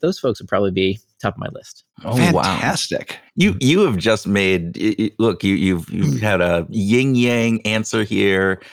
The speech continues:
Speaker 2: And Kurt Lewin, who happens to be one of my most favorite researchers of all time. So y-, you've just risen above the already high pedestal you've been on.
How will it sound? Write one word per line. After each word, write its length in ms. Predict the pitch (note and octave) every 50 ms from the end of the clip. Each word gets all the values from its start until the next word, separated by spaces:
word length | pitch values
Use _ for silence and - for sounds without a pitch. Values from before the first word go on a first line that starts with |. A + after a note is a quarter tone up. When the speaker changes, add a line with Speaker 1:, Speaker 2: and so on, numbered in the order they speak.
| - - _ _ -
Speaker 2:
And 160 | G2 F#2+ F#2
Kurt 240 | - A#2 A2+ - F#2+
Lewin, 320 | F#2+ G2+ G2 F#2 F2+ E2+ D#2+
who 140 | F2 F#2 E2+
happens 400 | F#2 F#2 - - F2 F2+ - -
to 80 | E2+
be 100 | F2 E2+
one 160 | E2+ E2+ E2
of 80 | E2 E2
my 140 | E2 D#2 D#2
most 260 | E2 D#2+ D#2 - -
favorite 380 | - D#2+ D#2 D2+ D#2+ - - - _ -
researchers 600 | G3 E2+ E2 - B2+ D#2+ D#2 - D#3+ - - -
of 60 | -
all 140 | - - -
time. 360 | - - E2+ D#2 D#2+ E2+ -
So 340 | - - E2+ D#2+ D#2+ E2 E2
y-, 500 | E2 F2 - - G2+ F#2 G2 F2+ G2+ G2+ G2
you've 300 | D#2 F#2+ G#2 G#2 F#2+ F2+
just 260 | G#2+ G#2 F#2 - _ -
risen 380 | A2+ A#2 C3+ C3+ C3 C#3 B2+
above 320 | A#2 G2+ A#2 A#2 A#2 G#2 F#2+
the 260 | G#2 G2 F#2+ F#2+ G2
already 360 | D#2+ G2+ G#2+ C3+ G2 F#2+ - C#3
high 160 | A2 E2+ B2+
pedestal 460 | B2 G#2+ D#2+ D#2 - - D#2+ E2 E2+
you've 140 | E2+ E2 D#2
been 120 | E2 E2
on. 220 | E2 D#2+ D#2+ D#2+